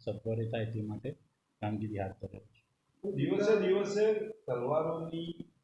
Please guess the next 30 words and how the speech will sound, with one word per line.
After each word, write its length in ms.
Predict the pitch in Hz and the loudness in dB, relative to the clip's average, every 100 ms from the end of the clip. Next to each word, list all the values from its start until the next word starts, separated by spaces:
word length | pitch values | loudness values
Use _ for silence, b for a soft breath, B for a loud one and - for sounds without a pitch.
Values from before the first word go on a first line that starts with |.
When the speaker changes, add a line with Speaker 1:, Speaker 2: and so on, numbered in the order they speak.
| _ - | _ -6
Speaker 2:
વા-, 160 | 120 123 | -2 -2
આ 360 | 123 135 131 | 0 0 0
રીતે 240 | - 139 - | 0 -2 -2
ઘટનાઓ 560 | - - 123 139 131 | -6 -4 -2 0 0
બની 140 | 123 127 | 0 0
રહી 120 | - | 0
છે, 100 | 143 | -2
તલવારના 600 | 143 - 117 117 120 101 | -2 -4 -2 -2 -4 -6
ઝટકા 200 | - 123 | -6 -4
મારવાની, 500 | 120 120 120 127 131 - _ _ 175 | -4 -2 -2 -4 -6 -10 _ _ -2
તો 260 | 190 185 | 0 0
એ 40 | 180 | -2
અંતર્ગત 460 | 180 190 180 - | -2 -4 -4 -4
પોલીસ 460 | 143 180 - - - _ - | -4 -2 -4 -8 -16 _ -6
જાગૃતતા 460 | 123 113 175 185 180 | -4 -2 -4 -2 -2
ક્યારે 240 | 175 151 | 0 0
બતાવશે? 520 | 131 104 90 - _ _ _ _ _ _ 113 | 0 0 -4 -10 _ _ _ _ _ _ 0
Speaker 1:
અ, 0 | 113 117 113 113 120 | 2 2 2 0 0
આવા 160 | 139 | 0
કિસ્સાઓની 720 | 147 143 - 151 147 147 151 | 0 -4 -4 -2 0 2 2
અંદર 340 | 139 143 147 - | 2 0 -2 -2
કોઈ 200 | 139 156 | 0 0
પણ 200 | 170 165 | 0 0
પ્રકાર, 380 | 135 104 110 113 | 0 0 0 0
તલવાર 460 | 117 117 139 143 | 0 0 0 0
નહીં, 260 | 143 131 127 | 0 0 0
કોઈ 200 | 127 131 | 0 0
પણ 180 | 143 131 | 0 -2
પ્રકારના 540 | 131 135 131 135 131 | -2 -2 -2 0 0
હિંસક, 680 | 123 110 113 135 - - | 0 -2 0 -2 -4 -6